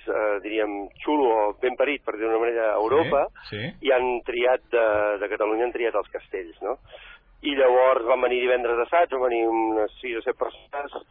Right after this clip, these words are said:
Speaker 1: eh, prenien apunts, i, eh, hi havia càmeres, hi havia productors, i, bueno,
Speaker 2: Ahà.
Speaker 1: hi havia una mica de tot, i em sembla que hi haurà un desplegament bastant, bastant xulo i bastant potent de, d'aquests anglesos, no?, que vindran a, a filmar. També han triat la plaça del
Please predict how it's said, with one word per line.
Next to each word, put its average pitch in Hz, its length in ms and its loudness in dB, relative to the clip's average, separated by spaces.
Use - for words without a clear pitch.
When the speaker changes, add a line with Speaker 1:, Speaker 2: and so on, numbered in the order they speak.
Speaker 1:
eh, 98 920 0
prenien 101 420 -2
apunts, 139 720 4
i, 107 140 -2
eh, 104 300 0
hi 107 80 -4
havia 107 220 -2
càmeres, 117 580 4
hi 104 100 -6
havia 98 160 -2
productors, 110 680 0
i, 101 40 -10
bueno, 92 180 -4
Speaker 2:
Ahà. 127 60 -4
Speaker 1:
hi 127 60 -4
havia 98 60 0
una 101 120 -4
mica 107 160 -2
de 107 60 -2
tot, 127 200 0
i 127 40 0
em 117 140 2
sembla 123 180 0
que 131 80 0
hi 131 60 4
haurà 131 120 4
un 123 100 0
desplegament 113 460 0
bastant, 135 300 0
bastant 110 340 -4
xulo 123 180 -4
i 120 80 -2
bastant 113 280 -6
potent 113 360 -4
de, 107 140 2
d'aquests 98 320 -6
anglesos, 104 420 -2
no?, 113 100 0
que 117 80 -2
vindran 104 280 -2
a, 95 100 -2
a - 80 -4
filmar. 110 320 2
També 110 160 2
han 107 80 -4
triat 107 240 -2
la 104 140 -4
plaça 107 240 -4
del 104 100 -2